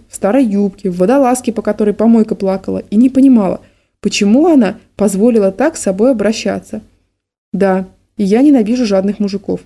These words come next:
Вот прямо трясти начинает. Жадность отвратительная в любой форме, а в сочетании с глупостью и наглостью превращает человека в животное. Виктор был из таких. Я записала адрес той самой квартиры, которую он купил на полученные от продажи средства. Квартиру, в которой он должен был ждать Настю.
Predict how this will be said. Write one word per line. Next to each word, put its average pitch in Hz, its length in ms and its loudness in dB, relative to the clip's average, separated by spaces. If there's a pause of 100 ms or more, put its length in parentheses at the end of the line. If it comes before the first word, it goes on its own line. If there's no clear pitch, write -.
Вот 196 200 0
прямо 226 320 2
трясти 233 360 0
начинает. 185 540 -6 (300)
Жадность 240 440 2
отвратительная 196 680 0
в 180 60 -4
любой 214 300 2
форме, 190 440 -6
а 185 100 -6
в - 40 -8
сочетании 220 500 -2
с 185 60 -2
глупостью 208 500 0
и 185 40 0
наглостью 240 480 0
превращает 190 480 -2
человека 208 400 -2
в 185 40 -6
животное. 190 600 0 (320)
Виктор 208 420 0
был 196 160 -2
из 240 100 -4
таких. 214 400 -6 (540)
Я 254 160 2
записала 294 520 0
адрес 254 280 -2
той 220 160 0
самой 214 260 -2
квартиры, 214 640 -6
которую 220 320 2
он 220 60 2
купил 233 320 2
на 208 100 2
полученные 208 480 0
от 196 80 -10
продажи 202 380 -2
средства. 196 520 -6 (420)
Квартиру, 302 380 2
в 214 60 -2
которой 240 340 0
он 226 180 2
должен 240 280 2
был 233 140 0
ждать 208 240 -2
Настю. 196 360 -4